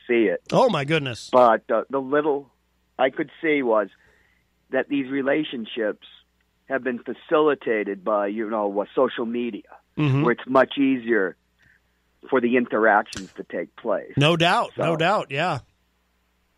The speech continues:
Speaker 1: Okay, take care.
Speaker 2: Oh.
Speaker 1: And, uh, I don't think I have anything to apologize except for having an unpronounceable name.
Speaker 2: It is
Speaker 1: Bye.
Speaker 2: very difficult. Well, thank you for the call, Stan.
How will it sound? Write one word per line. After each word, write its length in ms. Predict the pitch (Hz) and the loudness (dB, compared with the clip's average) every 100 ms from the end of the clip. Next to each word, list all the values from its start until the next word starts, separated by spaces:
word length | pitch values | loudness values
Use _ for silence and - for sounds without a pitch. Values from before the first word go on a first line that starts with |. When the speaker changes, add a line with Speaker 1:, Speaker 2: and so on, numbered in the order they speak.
| _ _ _ _ _ _ - | _ _ _ _ _ _ 2
Speaker 1:
Okay, 380 | 147 - 160 131 | 4 6 4 4
take 240 | 151 151 - | -2 -4 -2
care. 280 | 165 135 117 - 156 | -2 0 0 0 2
Speaker 2:
Oh. 260 | 175 196 | 4 4
Speaker 1:
And, 520 | 139 131 131 131 131 | 2 2 0 -2 -4
uh, 160 | 135 123 | -2 0
I 80 | 147 | 0
don't 200 | 165 - | -2 -4
think 180 | 180 147 | -8 -6
I 160 | 143 | -2
have 160 | 185 156 | -2 -2
anything 320 | 123 117 120 | -6 -10 -16
to 120 | 117 123 | -12 -12
apologize 720 | - 135 120 113 120 120 117 | -4 -2 -2 -2 -4 -4 -4
except 340 | 113 - - | -10 -12 -10
for 120 | 120 | -6
having 220 | 123 120 117 | -4 -4 -6
an 60 | |
unpronounceable 720 | 120 127 127 120 117 113 107 | -8 -8 -6 -4 -6 -10 -10
name. 320 | 113 117 101 95 _ _ - | -4 -2 -2 -6 _ _ -6
Speaker 2:
It 120 | 156 | -2
is 100 | 175 139 | 0 2
Speaker 1:
Bye. 80 | |
Speaker 2:
very 180 | 175 170 | 2 2
difficult. 500 | 160 165 170 156 135 - _ _ - - 170 | -2 -4 -2 -2 -2 -8 _ _ -20 -6 -2
Well, 100 | 175 | 2
thank 240 | 254 269 | 2 0
you 80 | 269 | -2
for 100 | 277 | -2
the 80 | 226 | -2
call, 280 | 254 254 202 | 0 0 -2
Stan. 420 | - 196 240 | -2 -2 -2